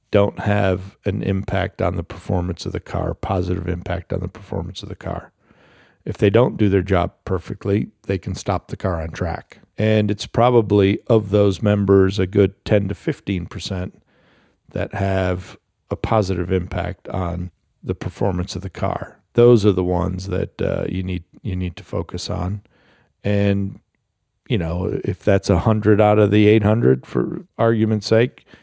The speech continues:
you don't need a hundred new ones. <laughs> You know what I mean? You need to understand what areas you can bolster, and it could be as little as ten to fifteen to twenty people that can, uh,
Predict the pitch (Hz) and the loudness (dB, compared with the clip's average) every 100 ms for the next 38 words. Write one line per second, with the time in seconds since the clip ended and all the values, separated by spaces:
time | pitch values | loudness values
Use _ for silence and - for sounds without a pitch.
0 | _ _ - 107 - 113 113 104 - - | _ _ -4 -2 2 6 6 6 0 -2
1 | 107 113 95 101 120 95 110 - _ - | 0 2 0 2 4 4 0 -6 _ -20
2 | - _ _ - 120 - 120 - 104 110 | -20 _ _ -12 -10 -6 -4 -2 -2 -2
3 | 123 _ - - _ _ _ - 95 101 | -4 _ -20 -20 _ _ _ -8 0 2
4 | 107 - - 101 98 - - 104 104 98 | 2 0 -2 -2 -2 -4 -2 0 0 -2
5 | 92 - _ _ _ _ _ _ _ _ | -6 -12 _ _ _ _ _ _ _ _
6 | 98 104 - 104 101 101 95 87 98 - | 2 4 2 2 4 4 2 0 -4 -2
7 | 90 101 123 - 151 160 - 101 98 92 | 2 4 4 4 4 4 2 -2 -4 -4
8 | - 98 - 98 92 98 95 98 - 98 | -8 -8 -4 -4 0 0 2 0 -2 -2
9 | 98 101 98 98 95 - 98 95 92 - | 0 2 2 2 0 -2 0 0 -2 -2
10 | 98 - - 95 90 87 - 95 92 95 | -4 -4 -4 -4 -4 -8 -6 -6 -6 -6
11 | 95 90 92 92 92 - 92 92 90 92 | -6 -4 -4 -4 -6 -6 -4 -2 -2 -2
12 | 90 90 | 0 -2